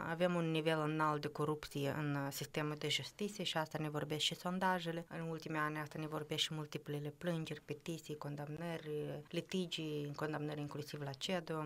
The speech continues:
hotărâri diverse arbitrare. Însă asta nu înseamnă că noi nu avem și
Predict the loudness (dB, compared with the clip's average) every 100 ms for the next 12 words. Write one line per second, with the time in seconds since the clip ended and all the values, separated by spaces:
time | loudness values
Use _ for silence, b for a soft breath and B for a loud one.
0 | -2 0 2 4 2 2 -2 0 0 -2
1 | -6 -8 -8 -2 2 2 0 -4 -6 -10
2 | -4 -2 2 2 4 2 2 2 0 2
3 | 2 2 2 0 0 2 2 2 2 4
4 | 2 2